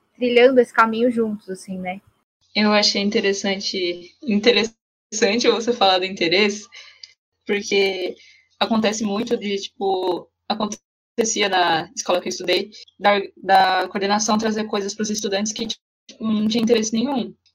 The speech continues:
Speaker 2: E era, já tava tudo pronto e, tipo, não tinha op-, opinião, vocês querem fazer isso, é, vocês vão fazer isso. E era frustrante, assim, pros professores ou, ou outras pessoas envolvidas, assim, perceber a falta de interesse no, nos estudantes.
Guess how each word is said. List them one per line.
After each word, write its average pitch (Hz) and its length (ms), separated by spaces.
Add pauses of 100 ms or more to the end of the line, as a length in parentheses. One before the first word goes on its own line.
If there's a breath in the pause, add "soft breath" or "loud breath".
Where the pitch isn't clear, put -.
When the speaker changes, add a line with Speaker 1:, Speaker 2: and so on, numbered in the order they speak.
Speaker 2:
E 196 280
era, 196 220
já 214 100
tava 202 160
tudo 202 220
pronto 208 260
e, - 40
tipo, - 140
não 107 140
tinha 220 160 (420)
op-, 208 220
opinião, 196 420
vocês 190 280
querem 175 260
fazer 170 340
isso, - 240
é, 156 80
vocês - 300
vão 180 100 (440)
fazer 208 220
isso. 220 340 (460 loud breath)
E 190 180
era 185 120
frustrante, - 920
assim, 220 200
pros 185 580 (580 soft breath)
professores 196 680
ou, 180 240 (360)
ou 160 160
outras 160 240
pessoas 180 280
envolvidas, 185 360
assim, 208 260
perceber 220 280
a 214 60
falta 196 180
de 202 60
interesse 202 840
no, 175 280
nos 175 180
estudantes. 175 540